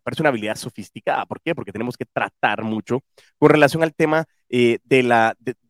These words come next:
de, de las relaciones y cómo gestionar esos momentos, porque ya sabemos que en las ventas muchas veces se lo toman personal los clientes como los vendedores,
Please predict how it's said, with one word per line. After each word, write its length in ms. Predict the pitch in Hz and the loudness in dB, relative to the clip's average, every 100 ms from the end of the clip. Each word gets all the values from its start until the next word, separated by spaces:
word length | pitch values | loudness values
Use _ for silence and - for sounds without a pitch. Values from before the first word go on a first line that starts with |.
| _ | _
de, 140 | 139 - - | -4 -4 -6
de 100 | 131 | -6
las 140 | 127 | -6
relaciones 560 | 127 123 - 190 156 117 | -4 -6 0 0 0 -4
y 60 | |
cómo 160 | - 143 | -6 -6
gestionar 680 | - 143 - 131 110 120 | -4 -6 -6 -6 -2 -2
esos 220 | 139 147 131 | -2 -4 -4
momentos, 400 | 113 107 139 135 | -4 -4 -8 -10
porque 260 | - 90 | -10 -8
ya 120 | 92 | -10
sabemos 300 | 98 107 107 | -4 -4 -4
que 80 | - | -8
en 40 | 110 | -8
las 120 | 107 | -6
ventas 360 | 117 107 117 _ _ _ | -6 -6 -8 _ _ _
muchas 260 | 120 120 127 | -6 0 2
veces 260 | 123 127 131 | 2 -2 -4
se 100 | 113 | -4
lo 100 | 98 | -6
toman 340 | 110 113 110 | -4 -4 -2
personal 460 | - 113 117 139 - 113 | -2 -2 -2 -2 -2 -8
los 180 | 135 | -10
clientes 340 | - 135 - - | -8 -8 -10 -14
como 200 | 113 95 | -10 -8
los 120 | 98 | -6
vendedores, 540 | 104 104 117 180 139 | -6 -4 -4 -4 -6